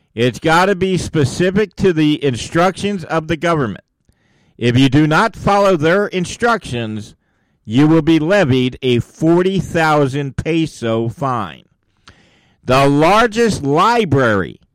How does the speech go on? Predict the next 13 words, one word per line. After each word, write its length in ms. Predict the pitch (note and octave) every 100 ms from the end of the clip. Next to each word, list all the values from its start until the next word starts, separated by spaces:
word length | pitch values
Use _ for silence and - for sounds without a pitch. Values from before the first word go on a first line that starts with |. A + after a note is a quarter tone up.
| _ _ _ -
of 240 | C3 B2+
Spanish-speaking 1400 | - - - F3 G#3 A#3 G3 A#2+ - G#3 A3+ A3 A3+ G#3+
people 540 | - B3 - - - _ _ _ _ _ _ _
outside 800 | B2+ F3 G#3+ - - F#3 G3+ A3
of 160 | G#3+ D#3+
Spain 760 | - - G#3+ A#3 G#3 G2+ D2+ _ _ _ _ _ _
is 380 | - C3+ C#3 G#2+
located 880 | B2+ E3 F#3+ - G3+ G#3+ A#3 B3 -
in 280 | D#3+ D#3 C#3+
the 220 | C3+ B2+ -
country 800 | - B3+ A#3 - A#2+ A#2+ C3+ -
of 220 | D3+ C#3
Chile. 760 | - F#3 E3+ B2+ F2+ C2 _